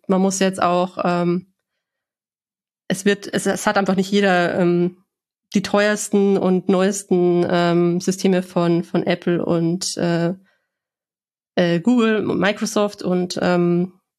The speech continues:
das genau, schließt einfach viele Leute dann doch aus und deswegen war, war meine Idee, ähm,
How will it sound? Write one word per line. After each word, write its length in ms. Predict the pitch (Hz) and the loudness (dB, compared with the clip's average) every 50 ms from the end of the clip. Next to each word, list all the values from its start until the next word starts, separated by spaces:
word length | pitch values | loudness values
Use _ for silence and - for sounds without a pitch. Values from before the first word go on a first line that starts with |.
| - - 339 330 349 349 _ _ _ _ _ _ _ _ _ _ _ _ _ _ _ - | -16 -14 -14 -14 -16 -16 _ _ _ _ _ _ _ _ _ _ _ _ _ _ _ -2
das 640 | - 196 190 190 190 190 - - - - - - - _ _ _ _ _ _ _ _ _ _ _ _ _ _ _ _ _ - | 0 0 2 0 0 -4 -6 -10 -10 -10 -10 -12 -14 _ _ _ _ _ _ _ _ _ _ _ _ _ _ _ _ _ 0
genau, 180 | 208 202 175 | 0 2 0
schließt 300 | 170 - - 240 247 - | 0 0 -2 -2 0 0
einfach 220 | 202 214 214 208 - | -2 -2 -2 -4 -6
viele 260 | - - 240 233 220 | -2 -2 0 2 2
Leute 640 | 202 185 196 214 214 - 196 190 185 185 180 - - | 2 2 0 0 0 0 0 0 2 0 0 -2 -2
dann 160 | - 185 190 | 0 0 0
doch 300 | 190 196 208 - - - | 0 -2 -4 -6 -6 -2
aus 400 | 185 175 208 240 269 277 - - | -2 0 0 0 -2 -2 -4 -6
und 320 | - - - 208 208 196 202 | -4 -2 0 0 0 0 0
deswegen 420 | 202 226 233 - 208 208 208 202 | -2 -4 -2 -4 -2 0 0 0
war, 260 | 190 185 185 190 190 | 0 0 0 -2 -2
war 120 | - 190 190 | 0 0 0
meine 240 | 185 185 190 202 185 | 2 0 0 0 -2
Idee, 560 | 185 185 - 196 196 196 196 196 196 - - | -2 0 0 0 2 2 2 2 0 -2 -2
ähm, 640 | - 190 185 185 185 185 185 180 185 190 - - | -2 0 0 2 2 2 2 0 -2 -4 -6 -12